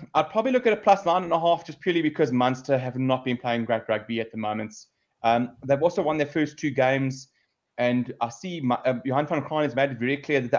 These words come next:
only need to win three out of four to progress. And their next game, uh, next weekend is against Wasps in Limerick. So, uh, uh, you know, that, that they'll should win quite easily. So I just wonder how much motivation they'll take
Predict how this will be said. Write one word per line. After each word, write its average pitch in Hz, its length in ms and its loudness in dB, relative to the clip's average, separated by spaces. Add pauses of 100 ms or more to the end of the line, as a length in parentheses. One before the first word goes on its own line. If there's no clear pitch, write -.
only 151 300 -2
need 135 140 0
to 135 80 0
win 131 120 0
three 156 320 -6
out 131 120 0
of - 120 -12
four 139 300 -4
to 123 120 -6 (120)
progress. 123 540 -6 (460)
And 120 80 2
their 127 80 2
next 135 280 -2
game, 131 380 0 (160)
uh, 120 520 6
next 131 240 -2
weekend 127 280 0
is 120 120 -2
against 117 260 -4
Wasps - 560 -2
in 117 220 -2
Limerick. 113 420 -4 (380)
So, 123 420 2 (100)
uh, 104 100 -6 (120)
uh, 117 40 -8
you 117 120 -6
know, 120 160 4
that, 123 260 2
that 135 220 2
they'll 123 160 6
should 120 180 -4
win 113 140 0
quite 110 260 -6
easily. 110 320 -8
So 110 160 -6
I 113 140 2
just 135 140 -6
wonder 156 260 2
how 131 160 0
much 135 220 -2
motivation 117 640 0
they'll 113 100 -2
take 113 240 -4